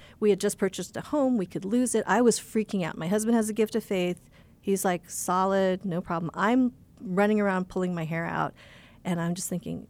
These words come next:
"What do I, what do we do? We can't, uh, what," you know. And so I started to fast and pray, fasted the entire weekend, prayed. And I told the Lord, "If you could just bring in a thousand of the ten thousand, I will trust you to, to go.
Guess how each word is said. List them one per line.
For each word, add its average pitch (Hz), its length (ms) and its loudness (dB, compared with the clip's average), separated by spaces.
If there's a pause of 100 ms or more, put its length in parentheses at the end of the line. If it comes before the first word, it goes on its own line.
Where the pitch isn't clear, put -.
(140)
"What 180 200 0
do 202 140 4
I, 185 60 -2
what 185 160 -2
do 196 80 2
we 202 100 4
do? 233 260 0
We 165 100 0
can't, - 280 -4
uh, 175 140 0
what," 185 500 0
you 190 140 0
know. 156 100 0
And 190 160 -2
so 190 120 -2
I 190 140 0
started 196 360 -4
to 175 60 -4
fast 170 500 -6
and 180 160 -4
pray, - 280 -8 (200)
fasted 185 440 -4
the 185 120 -6
entire 185 360 -6
weekend, 180 380 -6
prayed. 175 360 -4 (380)
And 196 100 2
I 196 60 2
told 208 260 -2
the 196 80 2
Lord, 180 280 0
"If - 160 -6
you 240 100 0
could - 200 -8
just - 300 -4
bring 196 300 -2
in 180 460 -2 (720)
a 185 80 -6
thousand 233 800 -2
of 254 140 -4
the 262 80 -2
ten 262 240 -2
thousand, 262 440 -4
I 185 100 -2
will 175 100 -4
trust - 360 -8
you 175 100 -10
to, 156 60 -12 (640)
to 208 120 0
go. 165 220 0